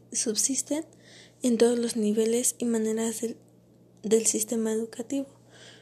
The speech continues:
lo que hace que existan enormes desigualdades con la relación a los recursos humanos, físicos y pedagógicos, con lo que cuentan las diversas instituciones y centros estudiantiles que componen el sistema educativo mexicano.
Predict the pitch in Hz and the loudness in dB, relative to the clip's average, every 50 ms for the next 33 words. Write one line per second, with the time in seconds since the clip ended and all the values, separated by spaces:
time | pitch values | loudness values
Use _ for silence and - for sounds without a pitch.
0 | - _ - 240 220 214 220 262 240 240 233 - 277 269 214 196 - - - 240 | -16 _ 2 2 2 4 2 0 0 0 0 -2 0 2 2 0 0 -2 -4 -4
1 | - - 247 240 233 226 220 220 220 220 226 226 226 220 - - - - 226 220 | -4 -4 -2 -2 0 0 0 0 0 0 0 -2 -2 -2 -2 -2 -2 0 0 0
2 | 214 214 226 233 233 233 - 262 277 269 - - - 233 214 220 214 226 226 240 | 0 0 0 0 -2 0 -2 -2 -2 -2 -2 -2 0 0 2 2 0 -2 -2 -4
3 | 240 220 - - 240 240 233 226 226 220 - - 208 214 - 233 214 220 240 220 | -2 -2 -2 -2 0 -2 -2 -2 -4 -4 -4 -6 -6 -4 -4 -4 -4 -4 -6 -8
4 | - - 226 220 226 240 240 247 254 262 269 262 - - - 247 233 - - 247 | -8 -6 -6 -4 -4 -4 -4 -4 -4 -6 -6 -8 -10 -8 -6 -6 -4 -2 -4 -6
5 | - - 269 254 - - - 220 214 214 226 208 220 220 220 - 285 269 262 277 | -4 -4 -4 -4 -4 -6 -8 -8 -4 -2 -2 -2 -2 -2 0 0 0 -2 -2 -6
6 | - - - 254 226 - - - _ _ - - - - - - - - - _ | -10 -10 -10 -10 -10 -12 -16 -20 _ _ -20 -20 -20 -20 -20 -20 -20 -20 -20 _
7 | - 277 262 240 226 214 220 247 - - 262 247 247 - 269 262 240 220 214 220 | 0 2 2 4 2 2 0 -4 -4 -4 -4 -2 -2 -2 -2 -2 -2 -2 -2 -2
8 | 208 220 208 214 208 - 233 226 - - 214 208 - 262 - - 226 - - 262 | -2 -2 -2 -2 -4 -4 -6 -6 -6 -10 -12 -14 -14 -14 -12 -10 -10 -6 -6 -6
9 | 254 262 269 285 285 - - - - - - 233 220 220 254 233 220 - - - | -4 -4 -4 -4 -6 -6 -8 -8 -8 -6 -6 -6 -6 -6 -6 -8 -8 -10 -14 -10
10 | - 220 202 196 185 196 208 - 254 247 247 262 254 - - - - - 202 190 | -6 -2 -2 -2 -2 -2 -4 -6 -6 -4 -4 -4 -4 -6 -10 -12 -8 -4 -4 -2
11 | 190 202 208 - 240 240 240 247 240 233 226 - - 214 208 - 240 226 226 233 | -2 -4 -6 -6 -6 -6 -6 -4 -6 -6 -6 -6 -6 -8 -6 -4 -4 -4 -4 -4
12 | 233 226 233 226 - - 226 214 - 240 233 240 240 226 233 214 - - - - | -6 -6 -6 -8 -6 -6 -8 -6 -6 -6 -6 -4 -4 -6 -6 -8 -10 -14 -18 -20
13 | - - 226 220 208 - | -12 -10 -8 -8 -8 -10